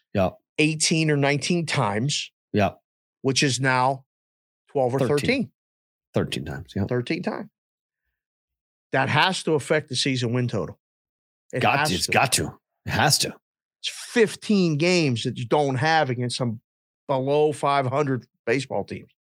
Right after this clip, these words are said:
Speaker 1: Yeah, it, it's, it's like a third. It's
Speaker 2: A hundred percent.
Speaker 1: like you put a twelve and three mark down on those games.
Speaker 2: Yeah.
Speaker 1: Like, it's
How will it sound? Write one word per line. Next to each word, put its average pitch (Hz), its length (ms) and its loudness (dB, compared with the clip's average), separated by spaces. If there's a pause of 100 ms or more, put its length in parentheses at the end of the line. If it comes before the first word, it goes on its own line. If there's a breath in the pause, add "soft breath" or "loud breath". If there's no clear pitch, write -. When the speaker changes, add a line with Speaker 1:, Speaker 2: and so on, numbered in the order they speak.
(200)
Speaker 1:
Yeah, 143 160 2
it, 117 160 -2
it's, 139 280 2
it's 131 140 0
like 147 100 2
a 139 60 2
third. - 20 -4
It's 156 80 -4
Speaker 2:
A 160 40 2
hundred 160 100 0 (160)
percent. 139 40 -2
Speaker 1:
like 143 120 2
you 147 160 2
put 156 280 0
a 120 60 -8
twelve 143 300 0
and 131 100 0
three 127 140 0
mark 131 300 0
down 85 220 0
on 82 100 0
those 80 180 0
games. 71 400 -2 (1120)
Speaker 2:
Yeah. - 120 -2
Speaker 1:
Like, - 180 -2 (180)
it's 110 260 2